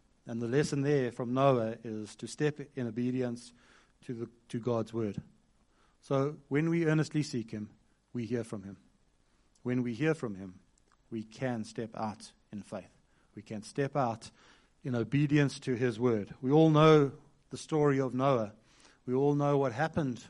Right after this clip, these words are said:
with, with Noah, the, how he was ridiculed and he was, um, seen to be mad, but he followed and he obediently listened to the word of God.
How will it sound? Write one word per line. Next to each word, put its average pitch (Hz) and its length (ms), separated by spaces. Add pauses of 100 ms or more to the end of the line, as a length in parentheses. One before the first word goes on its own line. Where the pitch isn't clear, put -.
(140)
with, 123 220 (180)
with 120 300
Noah, 107 300 (600)
the, 120 140
how 123 180
he 135 120
was 127 200
ridiculed 131 580
and 110 140
he 120 140
was, 117 340 (480)
um, 113 220
seen 151 300
to 143 120
be 131 200
mad, 127 440 (380)
but 113 80
he 117 80
followed 139 380
and 120 120
he 117 160
obediently 135 580
listened 117 460
to 127 120
the 113 100
word 113 220
of 101 100
God. 98 200